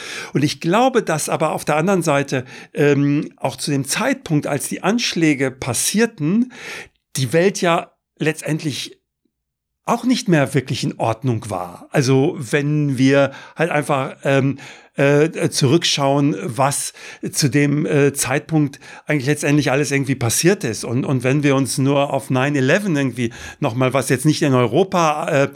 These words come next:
aber in gewisser Weise doch ganz stark natürlich auch auf Europa irgendwie ausstrahlte, ähm, beziehen. Also wir waren nicht in einem, äh, äh, in, zu einem Zeitpunkt,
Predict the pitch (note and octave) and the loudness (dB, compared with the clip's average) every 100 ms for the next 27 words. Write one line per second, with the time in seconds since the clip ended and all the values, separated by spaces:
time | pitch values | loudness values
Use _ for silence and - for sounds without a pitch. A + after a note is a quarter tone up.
0 | - - C#3+ C#3 C#3 - - - C#3+ C3+ | -10 -4 0 2 0 0 -10 -6 -2 0
1 | B2+ D3 C#3+ B2+ C3 A#2+ A#2+ C3 A#2 - | 2 2 0 2 0 -2 -4 -4 -4 -4
2 | C#3 D3 - C3+ C#3 D3 C3 C#3+ C3+ C#3 | -4 -2 -2 0 0 -4 -2 0 2 2
3 | A#2 B2+ - - - - C3 A#2+ D3 C3+ | 0 -2 -4 -10 -14 -2 0 0 2 2
4 | C3 C3 C3 C3 C3 F3 - A2+ A#2 B2 | 4 2 0 0 0 0 -2 -2 -2 -2
5 | C#3+ - - - - D#3 C#3+ C#3 C#3 D3+ | -4 -6 -14 -14 -2 2 4 6 6 4
6 | - C3 - D#3+ D3+ D3 C3+ D#3 B2 D#3 | 0 -4 0 2 4 2 4 4 4 0
7 | A3 G#3 G#3 F#3+ F3 D#3+ E3 F3+ E3+ - | 0 -2 -4 -2 4 6 8 6 2 0
8 | F#3 D#3 D#3+ D3+ C#3+ C#3+ C#3 - D3+ C#3+ | 0 0 0 0 0 0 0 -2 2 2
9 | D3 - D3 C#3 D#3 - D3 C3+ E3+ C3 | 2 2 2 4 2 2 2 2 2 -2
10 | - D#3 C3 C3+ - C3 D#3 - D#3+ D3 | 0 0 2 0 0 -2 -4 -2 -2 -2